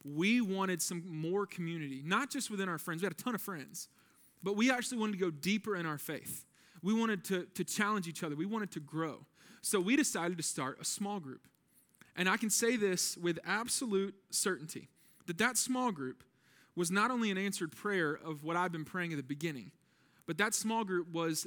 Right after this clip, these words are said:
the single most important reason for why I didn't just survive my college years,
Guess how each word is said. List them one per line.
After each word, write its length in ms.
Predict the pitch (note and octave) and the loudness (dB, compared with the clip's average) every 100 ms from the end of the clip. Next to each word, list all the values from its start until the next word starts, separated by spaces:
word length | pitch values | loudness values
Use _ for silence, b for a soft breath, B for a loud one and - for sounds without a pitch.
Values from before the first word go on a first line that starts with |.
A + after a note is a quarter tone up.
| E3 | -6
the 160 | F3 | -4
single 840 | D#3+ - - A3+ A3+ A#3+ B3 A#3 - | 0 2 2 2 0 0 -2 -4 -8
most 380 | D#3+ E3+ G#3+ - | -6 -2 0 -2
important 460 | G3+ F#3+ G3+ E3+ E3 | -6 -4 -4 -4 -2
reason 440 | F3 D#3+ C3 G#2+ - b b b b | -2 -2 -6 -14 -20 b b b b
for 160 | F#3 | 0
why 300 | D#3 E3 E3+ | 2 4 4
I 140 | D#3+ F3 | 4 2
didn't 320 | F3 F3+ D#3 | 0 -2 -4
just 180 | E3 - | -4 -4
survive 480 | D#3+ C#3 C#3+ F3 F3+ | -4 -2 0 0 -2
my 120 | F#3 | -4
college 380 | G3 F#3+ F#3 G#3 | -4 -4 -4 -6
years, 380 | G#3+ G#3+ - | -8 -8 -10